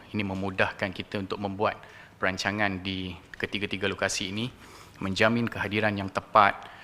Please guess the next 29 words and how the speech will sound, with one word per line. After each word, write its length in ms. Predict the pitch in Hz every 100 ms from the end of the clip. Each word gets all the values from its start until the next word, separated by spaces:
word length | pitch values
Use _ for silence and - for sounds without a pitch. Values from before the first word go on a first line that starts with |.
| - -
uh, 320 | 92 92 92 90
dan 240 | 101 98
untuk 400 | 98 95 101 87
semua, 480 | - 107 104 104 104
apa, 160 | - 170 113
dalam 240 | 101 104
semua 400 | - 135 139 135
masyarakat, 640 | 104 104 98 104 107 -
uh, 240 | 107 101 98 95
mesyuarat 560 | 104 113 113 123 -
dan 160 | 104 101
juga 160 | 101
libat 320 | 98 101 98 -
urus 400 | 104 104 - 95
yang 160 | 101
akan 240 | 98 107 101
diadakan 400 | 90 98 - 95
di 80 |
sana. 320 | 95 101 95 95 - - - - - - -
Uh, 480 | 107 110 113 113 113 - - - -
saya 240 | - 123
juga 160 | 127 120
ingin 160 | 123
menyentuh 480 | 117 117 113 139 110
tentang 560 | - 101 110 104 95 - - - -
kos, 480 | 131 107 - - -
uh, 320 | 92 90 90
penerbangan 560 | 104 104 104 110 113
ini 320 | 98 92 107